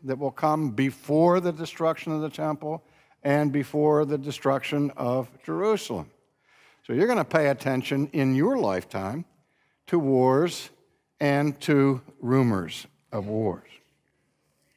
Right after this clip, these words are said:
In A D forty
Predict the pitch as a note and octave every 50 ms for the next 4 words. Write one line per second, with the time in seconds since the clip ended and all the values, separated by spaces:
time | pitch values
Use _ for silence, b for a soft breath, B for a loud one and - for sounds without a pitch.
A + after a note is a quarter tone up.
0 | _ _ _ _ _ _ _ _ b b b b b b b b b B2 C#3 -
1 | - E3+ F3+ F3+ F3 D3+ E3+ E3+ E3 D#3 C#3 B2 - - - - - - D3 D3
2 | D3 C#3 D3+ F#3 G#3 F#3+